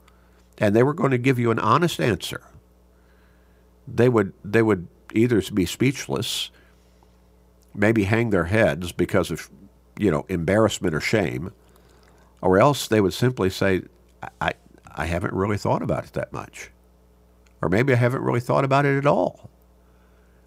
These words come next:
I want us to think about it deeply and seriously in this line of study.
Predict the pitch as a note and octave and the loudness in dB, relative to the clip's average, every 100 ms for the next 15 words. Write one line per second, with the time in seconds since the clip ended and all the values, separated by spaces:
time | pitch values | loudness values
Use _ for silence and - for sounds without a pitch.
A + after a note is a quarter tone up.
0 | _ _ _ _ _ F#2 F#2 F#2 C3 E3 | _ _ _ _ _ 0 0 2 0 0
1 | - - B2+ E3 A3 - A#2+ - - - | -4 -6 -2 -2 -2 -2 -4 -6 -8 -18
2 | - - _ _ _ _ _ _ _ F2 | -20 -20 _ _ _ _ _ _ _ -4
3 | E2+ G3 - - - - - _ _ _ | 0 0 -2 -10 -12 -12 -20 _ _ _
4 | _ _ _ F#2+ F2+ - F3+ F2+ B1+ - | _ _ _ -4 -4 0 0 2 -2 -6
5 | - - - _ _ _ _ - G2 F#2+ | -10 -12 -16 _ _ _ _ -2 -2 0
6 | G2+ F#2+ E2+ E2 - B1 - - | -2 -2 -2 -4 -6 -8 -8 -18